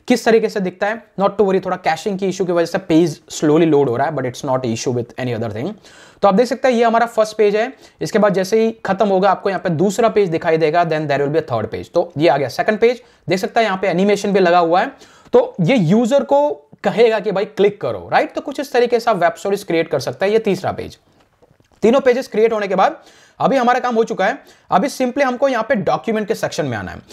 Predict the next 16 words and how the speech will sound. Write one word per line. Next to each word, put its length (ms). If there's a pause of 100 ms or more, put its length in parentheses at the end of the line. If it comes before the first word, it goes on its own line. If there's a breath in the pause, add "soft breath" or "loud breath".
(240 loud breath)
Make 220
sure 180
आप 240
इस 120
वेब 140
स्टोरी 320
को 100
पब्लिक 380
रखें, 240
मतलब 380
कि 80
हर 180
किसी 260
को 100
दिखाई 260
देगी। 260